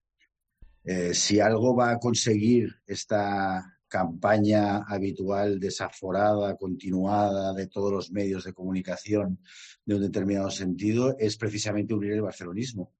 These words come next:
Y, y nosotros aquí diferenciamos muy claramente,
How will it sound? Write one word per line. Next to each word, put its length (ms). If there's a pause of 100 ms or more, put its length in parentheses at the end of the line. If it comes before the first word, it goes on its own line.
(720)
Y, 560 (120)
y 40
nosotros 500
aquí 480 (280)
diferenciamos 760
muy 180
claramente, 840